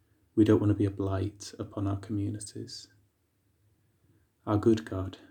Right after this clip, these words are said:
may we seek after your righteousness and so be filled. Don't let us envy evildoers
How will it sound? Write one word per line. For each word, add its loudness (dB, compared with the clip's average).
may 2
we 6
seek 0
after -2
your 6
righteousness -2
and -2
so -4
be -6
filled. -10
Don't 8
let -2
us -6
envy 2
evildoers 0